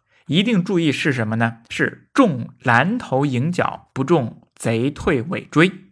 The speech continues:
哎，我们呢就在这等着就行了，贼来了我们就迎头痛击之；贼退了不要追他。这样呢才是有可能制胜的办法。那么大家看看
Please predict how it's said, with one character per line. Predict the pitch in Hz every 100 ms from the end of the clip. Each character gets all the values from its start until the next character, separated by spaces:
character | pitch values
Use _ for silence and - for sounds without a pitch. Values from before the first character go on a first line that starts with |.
| _ _ _ _ -
哎， | 127 110 - - - - _ -
我 | 120
们 | 120 147
呢 | 156 -
就 | 190
在 | 175
这 | 147
等 | 131 -
着 | -
就 | 131
行 | 123 123
了， | 110 - - -
贼 | 127 143 196
来 | 113 123
了 | 165 -
我 | 110
们 | 113
就 | 127 - -
迎 | 131 156 247
头 | - 135 143
痛 | - 202
击 | 127 139
之； | 135 139 - _ _ _ _
贼 | - 147
退 | 180 - 143
了 | - _ -
不 | 135
要 | 123
追 | 117 123
他。 | 110 - _ _ _ _ _ _ _ _ _ _ -
这 | 285 233
样 | 127
呢 | 113 101 -
才 | - 120
是 | 127 - -
有 | 131 120 123
可 | - 117
能 | 107 98
制 | -
胜 | 117 113
的 | 107
办 | - 104
法。 | - - _ _ _ _ _ _
那 | 135
么 |
大 | 131 123
家 | 123
看 | 120 120
看 | -